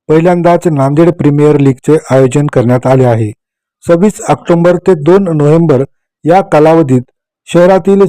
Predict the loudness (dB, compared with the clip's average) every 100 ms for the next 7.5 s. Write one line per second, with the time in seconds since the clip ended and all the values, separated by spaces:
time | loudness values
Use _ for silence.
0 | 0 -2 0 0 0 2 2 2 0 0
1 | 0 0 -4 _ _ -2 0 -2 _ _
2 | _ _ -4 0 2 2 0 -4 -4 -2
3 | -2 -2 -6 _ _ -6 -4 0 -2 0
4 | 0 0 -4 -4 -2 -2 -2 -6 -4 -2
5 | -2 -2 -4 -2 -2 -4 -4 -2 2 2
6 | 2 2 2 0 -2 0 -2 -2 -4 -6
7 | -8 -4 -4 -2 -2